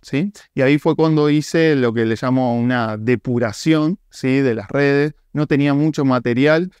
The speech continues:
pero sí sabía, este, que tenía que representar algo en mis redes sociales. Y ahí fue cuando fui a mis redes y empecé a eliminar todo,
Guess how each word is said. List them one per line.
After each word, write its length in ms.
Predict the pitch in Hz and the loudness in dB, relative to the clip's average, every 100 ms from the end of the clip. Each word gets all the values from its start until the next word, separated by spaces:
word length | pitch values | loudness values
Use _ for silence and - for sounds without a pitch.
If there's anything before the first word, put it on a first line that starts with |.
| _ | _
pero 180 | 131 120 | -4 -2
sí 120 | 151 | -2
sabía, 580 | 143 147 147 147 151 151 - _ _ _ - | 0 2 4 2 2 -2 -8 _ _ _ -6
este, 540 | 139 120 104 131 117 | -2 -2 -2 -2 -2
que 120 | 113 120 | -2 -2
tenía 320 | 120 135 143 | 0 2 2
que 180 | 143 127 | 2 2
representar 840 | 123 127 - 127 - 120 117 135 | 2 0 0 -2 -2 -2 2 2
algo 440 | 131 120 117 110 110 | 4 2 0 -2 -4
en 160 | 117 120 | -2 -2
mis 160 | 104 | -2
redes 260 | 120 113 101 | -2 -2 -2
sociales. 540 | 107 - 107 107 104 | -6 -4 -4 -4 -2
Y 80 | 123 | 0
ahí 180 | 135 156 | 2 2
fue 160 | 180 | 0
cuando 280 | 151 139 123 | 0 0 -2
fui 380 | - 170 190 208 _ _ - | 0 2 2 0 _ _ -6
a 100 | 117 | -2
mis 180 | 120 113 | -2 0
redes 600 | 147 156 160 175 185 - | 2 4 4 2 -2 -6
y 120 | - 127 | -2 0
empecé 580 | 110 117 - 139 143 - | 0 -2 0 2 2 0
a 140 | 127 | 0
eliminar 760 | 123 131 120 120 117 139 147 131 | 0 0 0 0 0 0 -2 -2
todo, 560 | - 139 143 160 214 | -2 0 0 0 -4